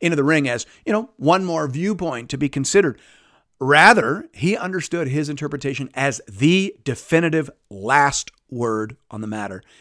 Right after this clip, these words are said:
He says in Luke six five, "The Son of Man is Lord of the Sabbath," closed quote. So Jesus says, "I'm the boss of the Sabbath.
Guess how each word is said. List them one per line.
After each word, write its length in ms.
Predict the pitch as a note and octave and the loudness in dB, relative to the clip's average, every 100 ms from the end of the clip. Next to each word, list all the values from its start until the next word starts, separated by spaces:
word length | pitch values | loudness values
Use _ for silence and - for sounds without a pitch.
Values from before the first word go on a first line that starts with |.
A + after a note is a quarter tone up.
| _ _ _ _ _ _ | _ _ _ _ _ _
He 100 | C3 | -6
says 240 | C#3 C3+ | -2 -2
in 100 | B2 | -2
Luke 160 | A#2+ B2 | -4 -4
six 280 | - B2 - | -4 -6 -4
five, 340 | B2 A2+ G2+ - | -4 -2 -4 -10
"The 160 | A#2+ | -8
Son 260 | A2 - F#3 | -6 -2 -2
of 140 | D3+ | 0
Man 420 | C3+ C#3+ G#2 G2 - | 0 0 -2 -8 -2
is 360 | C#3 B2+ G2+ - _ | 0 2 0 -10 _
Lord 540 | B2 D3+ D3 A2+ G2+ - _ _ | 0 6 6 6 0 -12 _ _
of 200 | B2 A#2 | -6 -6
the 100 | A2 | -8
Sabbath," 500 | - - G#2 - - - | -8 -6 -6 -8 -16 -20
closed 300 | - A2 G2+ | -12 -12 -10
quote. 320 | - - _ _ | -12 -12 _ _
So 240 | - E3 - _ _ | 2 2 0 _ _
Jesus 280 | - F3+ C#3 | -6 -4 -2
says, 160 | C3+ - _ - | -4 -8 _ 2
"I'm 240 | F#3 B3+ | 4 6
the 80 | G#3+ | 2
boss 640 | C#3+ C3 F#3 D3 - - - | 2 8 10 10 4 -10 -6
of 220 | C3+ C3+ | -4 -4
the 100 | B2 | -2
Sabbath. 400 | D#3 A#2 E2 | -2 -2 -6